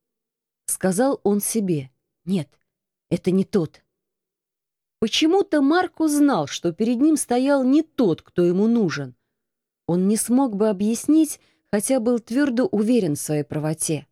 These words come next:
Не будь этого внезапного ощущения тревоги,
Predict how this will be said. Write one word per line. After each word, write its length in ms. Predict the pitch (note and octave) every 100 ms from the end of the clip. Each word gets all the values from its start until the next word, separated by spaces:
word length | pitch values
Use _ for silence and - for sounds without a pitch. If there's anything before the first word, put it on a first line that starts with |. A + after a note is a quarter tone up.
| _ _ _ _ _ _ _ D3+
Не 160 | F#3
будь 360 | F#3+ A#3+ A3+ -
этого 500 | A3 G3+ F#3+ F3+ - -
внезапного 760 | D#3+ F#3+ G#3+ F#3+ D#3 C#3+ C3+
ощущения 560 | C3+ - E3+ - D#3+ C3+
тревоги, 600 | D3 F3 A#3 C#4 E3